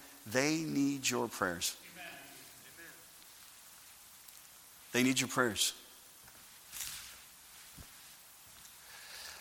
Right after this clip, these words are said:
Speaker 1: You know, sometimes we look at the young people's lives and we think, "Boy, God, would you please help them to stay pure and clean and help them to do right and help them to serve you their life?"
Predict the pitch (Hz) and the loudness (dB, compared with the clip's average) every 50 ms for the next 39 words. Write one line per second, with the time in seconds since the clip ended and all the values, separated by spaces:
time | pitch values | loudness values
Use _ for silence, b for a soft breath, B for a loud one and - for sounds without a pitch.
0 | B B B B B B B - - - - 139 143 143 131 - 165 160 156 165 | B B B B B B B -20 -8 0 6 8 10 10 10 10 8 8 8 8
1 | 151 143 120 139 143 139 139 - 127 120 120 - - 143 131 135 123 135 127 - | 8 8 8 8 10 8 8 8 6 2 2 4 6 8 8 8 8 6 4 4
2 | 120 107 113 117 107 101 104 101 107 - - - 110 113 117 - 127 117 - - | 4 8 10 12 12 12 12 10 8 8 8 6 4 2 2 4 2 2 2 0
3 | 127 127 131 127 120 104 - 127 123 123 127 120 117 113 131 - - 147 127 117 | 0 2 2 2 2 2 4 6 6 6 6 4 4 2 2 2 4 6 6 8
4 | - 143 131 - 127 123 113 - - - 113 113 - - - 143 135 131 117 101 | 8 6 6 4 4 6 8 8 8 8 6 4 4 6 8 10 10 10 8 6
5 | 101 - - 143 135 135 131 113 107 123 143 - - 123 120 110 110 131 120 113 | 4 2 4 4 4 6 4 4 6 4 4 4 4 2 2 4 4 6 8 10
6 | 120 120 123 117 85 117 139 139 - 120 110 - - - 143 135 127 117 127 113 | 12 12 10 10 6 2 2 2 2 2 6 6 8 8 8 6 6 4 4 4
7 | 110 110 110 117 120 120 120 120 | 6 10 10 10 10 10 8 2